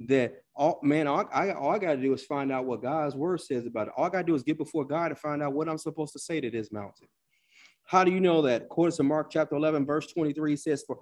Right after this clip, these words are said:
I, verily I say unto you, that whosoever," that includes you, that includes me, "whosoever shall say unto this mountain, be thou removed,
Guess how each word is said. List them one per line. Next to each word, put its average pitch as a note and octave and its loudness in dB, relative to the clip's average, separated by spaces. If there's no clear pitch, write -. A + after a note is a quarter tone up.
I, B2 -4
verily F3+ 2
I E3+ 2
say E3+ -2
unto D#3+ 0
you, D3 -2
that C3 0
whosoever," D3+ 8
that A#2 -4
includes D#3+ -4
you, D#3 0
that C3 4
includes F3+ 4
me, D#3+ 0
"whosoever A3+ 6
shall D3 0
say F3 2
unto E3 0
this E3+ 2
mountain, C#3 0
be C4+ 10
thou D3+ 4
removed, A2+ 0